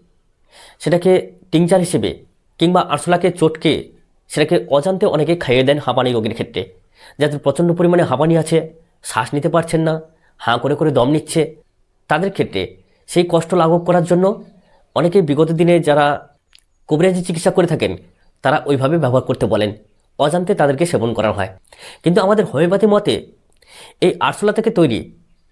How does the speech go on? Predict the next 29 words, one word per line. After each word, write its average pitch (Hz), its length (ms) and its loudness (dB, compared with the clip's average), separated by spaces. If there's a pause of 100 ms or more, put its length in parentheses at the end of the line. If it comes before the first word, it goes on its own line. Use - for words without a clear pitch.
(220)
বা 135 100 2
যাকে 156 220 0
তেলাবাকা 165 440 2
বলা 120 180 0
হয় 92 160 -2 (480)
তা 143 100 0
থেকে 175 180 -6
তৈরি 180 240 0 (680)
ব্রাটা 156 280 0
ওরিয়েন্টালস 180 440 0
মাদার 156 240 0
টিংচার 117 260 -2 (580)
বহু 160 220 2
প্রাচীনকাল 196 480 0
থেকেই 160 280 0 (560)
হাঁপানি 151 260 0
রোগের 147 220 2
ক্ষেত্রে 160 200 -2
ব্যবহার 120 260 0
করা 117 140 0
হয়ে 117 180 2
আসছে। - 260 -4 (920)
অতএব 190 300 0
এই 190 100 4
হাঁপানি 175 340 -2
রোগের 185 240 2 (720)
কম্বিনেশনের 170 480 0
ক্ষেত্রে - 240 -2 (640)
আপনারা 170 300 0